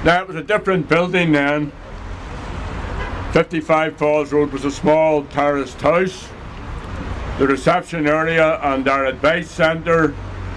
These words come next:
were downstairs, and our P O W office and the press office was upstairs.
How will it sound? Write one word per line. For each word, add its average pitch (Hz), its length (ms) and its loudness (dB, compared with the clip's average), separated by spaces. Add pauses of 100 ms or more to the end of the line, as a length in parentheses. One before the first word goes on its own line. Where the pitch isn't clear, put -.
(400)
were 127 80 6
downstairs, 151 840 2
and 147 160 4
our 143 120 2
P 156 180 2
O 156 80 4
W 151 380 4
office 143 380 2
and 139 160 2
the 135 60 0
press 143 400 2
office 143 480 2 (460)
was 156 160 4
upstairs. 151 640 2